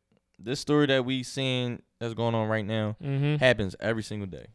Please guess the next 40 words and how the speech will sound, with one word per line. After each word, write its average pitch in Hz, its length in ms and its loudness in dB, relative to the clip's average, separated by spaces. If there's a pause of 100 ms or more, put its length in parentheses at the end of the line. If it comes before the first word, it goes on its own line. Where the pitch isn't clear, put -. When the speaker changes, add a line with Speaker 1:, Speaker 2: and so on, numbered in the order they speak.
(880)
Speaker 1:
It 78 140 -10
happens 95 600 -4
every 110 280 -2
s-, - 180 -16
it's 131 320 -2
sh-, - 420 -10
it's 135 220 -6
clear 196 540 4
that, 143 320 4 (840)
like, 123 180 0
people 185 180 2
say 160 140 2
all 156 120 6
the 139 80 -6
time, 147 200 -2
the 117 60 -4
justice 110 380 2
system 107 360 -4
is 87 80 -4
broken. 110 500 4 (840)
No, 110 320 6
it's 90 100 -8
not. 110 300 -2 (520)
The 95 100 -12
justice 107 380 -4
system 107 420 -6
is 92 140 -2
working 104 440 0
perfectly 104 380 -4
fine 107 420 -2
'cause 92 200 -8
this 104 240 -6
is 92 120 -10
the 95 120 -6
way 98 220 2
that 90 260 -4
they 92 80 -6
created 90 520 -6
it. - 160 -16
Speaker 2:
Right. 117 320 -8